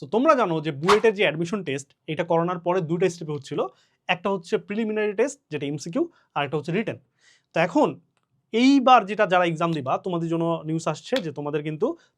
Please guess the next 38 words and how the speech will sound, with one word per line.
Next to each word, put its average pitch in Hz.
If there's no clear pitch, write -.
প্রিলিমিনারি 220
টেস্টটা 170
সরায় 131
দেওয়া 127
হয়েছে। 170
এবার 156
কিন্তু 196
ডাইরেক্টলি 202
রিটেন 151
এক্সামে 160
পরীক্ষা 139
হবে। 120
তো 175
এখন 220
বুয়েটে 233
যে 254
প্রিলিমিনারি 226
সরাই 180
দিল, 160
এই 156
যে 117
বুয়েটে 165
যদি 196
প্রিলিমিনারি 190
না 156
থাকে, 254
তাহলে 180
বুয়েটে 185
চান্স 170
পাওয়া 180
কি 190
সহজ 165
নাকি 123
কঠিন, 160
সেটা 208
নিয়ে 208
আলোচনা 196
করব। 190